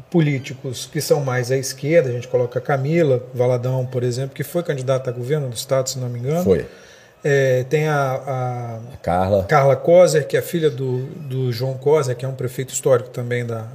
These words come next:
Speaker 1: da capital. E, ao mesmo tempo, você tem o Gilvan da Federal, que é ex-, é extrema-direita. É, como é que lida nesse, nesse universo todo, nesse ambiente todo, e onde você se coloca?
Speaker 2: Edu, é, eu busco criar, eu busco criar consensos.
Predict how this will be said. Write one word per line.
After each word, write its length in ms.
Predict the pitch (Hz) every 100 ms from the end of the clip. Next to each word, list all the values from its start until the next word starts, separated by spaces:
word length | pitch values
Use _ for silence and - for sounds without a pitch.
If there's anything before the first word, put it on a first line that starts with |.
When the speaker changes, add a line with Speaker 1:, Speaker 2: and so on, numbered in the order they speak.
| 139
Speaker 1:
da 100 | 123
capital. 580 | - - - 131 170 - - - -
E, 60 | 277
ao 80 | 302
mesmo 240 | 269 240
tempo, 200 | 202 247
você 120 | 262
tem 220 | 254 240 277
o 100 | 262
Gilvan 380 | 294 214 214 254
da 100 | 269
Federal, 480 | 269 262 202 208
que 100 | 202
é 60 | 247
ex-, 300 | 247 - -
é 260 | 165 175 202
extrema-direita. 1000 | - 202 220 233 294 240 170 - 101 - - -
É, 460 | - 135 123 117 113 - - -
como 160 | - 190
é 60 | 269
que 120 | 302
lida 300 | 247 269 247
nesse, 560 | 220 202 - 190 170 170 - 160
nesse 320 | 170 170 185
universo 480 | 175 143 160 - 143
todo, 440 | - 170 196 180
nesse 320 | 170 175 -
ambiente 340 | 165 156 156 -
todo, 200 | 190 196
e 60 |
onde 160 | 202 208
você 280 | 190 - 214
se 100 | -
coloca? 340 | 156 113 - - - - - - -
Speaker 2:
Edu, 380 | 151 151 185 104 - -
é, 420 | 127 117 117 110 -
eu 100 | 175
busco 380 | 151 190 - 185
criar, 340 | - 151 - -
eu 120 | 139
busco 340 | 117 151 - 170
criar 220 | 139 131
consensos. 760 | - 127 - 92 - - -